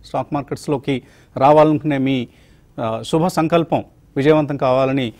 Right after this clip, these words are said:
విజయీ భవ, దిగ్విజయీ భవ అని మా టీం అంతా మిమ్మల్ని దీవిస్తోంది, ఆశీర్వదిస్తోంది. ఆ, so కార్యక్రమాన్ని ప్రతిరోజు ఫాలో అవ్వండి and, ఆ, మన అనలిస్ట్ ఇచ్చే సలహాలని పా-, ఫాలో అవ్వండి. అలాగే ఇంకా ఇప్పుడు మనకి,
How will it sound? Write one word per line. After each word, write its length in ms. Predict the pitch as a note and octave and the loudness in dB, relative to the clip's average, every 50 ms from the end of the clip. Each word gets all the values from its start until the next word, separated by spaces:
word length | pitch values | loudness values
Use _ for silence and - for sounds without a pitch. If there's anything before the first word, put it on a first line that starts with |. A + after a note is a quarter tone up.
| - - _ _ _ - | -20 -20 _ _ _ -6
విజయీ 320 | B2+ C3 D3+ F3 F3+ F3+ | -2 2 4 6 6 6
భవ, 320 | E3 C#3 C3+ D3 C#3+ C3 A#2 | 4 4 2 2 4 2 2
దిగ్విజయీ 460 | A2+ C3 C3 C#3+ D3 C#3 D3 C#3 C#3 | 0 -2 -2 0 0 2 2 0 0
భవ 180 | B2+ A#2+ B2 B2+ | 0 -2 -2 -2
అని 240 | B2 B2+ D#3 G#3 - - - _ _ _ - | -2 -4 -6 -8 -10 -18 -20 _ _ _ -4
మా 80 | B2 | -4
టీం 240 | A2+ - C#3 D3 D3+ | -2 0 0 0 2
అంతా 240 | C#3+ C#3 C3 - D#3+ | 0 0 0 0 0
మిమ్మల్ని 420 | D3+ C3+ B2 B2 A#2 A2+ G#2+ G2 - - _ - | 0 0 -2 -2 -4 -6 -6 -8 -10 -14 _ -6
దీవిస్తోంది, 460 | A#2+ B2+ C3+ C3+ - - B2+ B2 C3+ | -4 -4 -4 -4 -4 -6 -6 -4 -4
ఆశీర్వదిస్తోంది. 720 | B2+ A#2 - D3 B2+ A#2+ A2+ G#2 - - A2 G2 F#2+ F#2+ - _ _ _ - _ _ _ - | -4 -4 -4 -4 -4 -4 -6 -8 -8 -10 -12 -12 -12 -12 -14 _ _ _ -20 _ _ _ -6
ఆ, 600 | B2 A2+ A2+ A2+ A2 G#2+ G#2+ G#2+ G#2+ G#2 G2+ G#2 G#2 - - - - - | -2 0 2 2 2 2 2 0 0 -2 -4 -10 -16 -18 -20 -14 -8 -4
so 280 | C3+ C3 B2 A2+ - - _ _ _ _ _ _ _ _ _ | -2 -2 -2 -2 -6 -10 _ _ _ _ _ _ _ _ _
కార్యక్రమాన్ని 480 | - C#3 D3 C3+ - D#3+ E3+ E3 E3 - | -2 -2 0 0 0 0 0 0 0 -2
ప్రతిరోజు 520 | - C#3+ - D3+ D#3 E3+ E3 E3 D3+ A#2 - - _ _ _ - | -4 -4 0 2 2 2 2 0 -2 -4 -6 -16 _ _ _ -2
ఫాలో 200 | B2 B2 D3 D3+ | 0 2 2 4
అవ్వండి 340 | D3+ D3+ D3+ D3+ D3+ D#3+ E3+ - _ _ _ _ _ _ _ _ - - A2+ | 2 2 2 0 -2 -4 -8 -14 _ _ _ _ _ _ _ _ -16 -12 -10
and, 140 | A2 A2 G#2+ G#2+ | -10 -8 -6 -6
ఆ, 680 | G#2 G2+ G2+ G2+ G#2 G#2+ G#2+ G#2 G#2 G#2 G#2 G#2 G#2+ G#2 - | -6 -8 -8 -10 -10 -10 -8 -8 -8 -8 -10 -12 -14 -16 -14
మన 180 | G#2 A#2 A2+ | -12 -10 -8
అనలిస్ట్ 340 | A2+ A2+ A#2 C#3+ D3 - - | -6 -4 -2 -2 -2 -2 -4
ఇచ్చే 240 | C#3+ - - D3+ C3+ | -8 -6 -4 -6 -6
సలహాలని 480 | - - A#2 A#2+ A2+ B2 B2+ C3 C3 A2+ | -4 -4 -6 -4 -2 -2 -4 -4 -6 -8
పా-, 480 | - A2+ A#2+ A#2 A#2 A2+ - G#2 A2 | -8 -8 -8 -8 -10 -12 -14 -18 -20
ఫాలో 280 | G#2+ - A#2+ A2+ A#2 B2 | -12 -8 -8 -4 -2 -2
అవ్వండి. 360 | B2+ B2 A#2+ A#2 A2+ A#2+ - - _ _ _ _ _ _ | -2 -2 -4 -4 -6 -8 -10 -14 _ _ _ _ _ _
అలాగే 460 | A2+ A#2+ B2+ D3 D3+ D#3 D3 A#2+ A2 - _ _ _ _ _ _ - | -2 0 2 2 4 4 2 2 0 -8 _ _ _ _ _ _ -6
ఇంకా 360 | C3 C#3 - G3 D3 G#2+ - - - _ _ _ | -6 -2 0 0 0 0 -2 -8 -20 _ _ _
ఇప్పుడు 380 | - G#2 - B2 A#2 A2 G#2 G2+ G#2 | -16 -12 -8 -6 -6 -6 -8 -10 -12
మనకి, 280 | G#2+ A2+ G#2+ A2 G#2+ | -12 -12 -10 -12 -12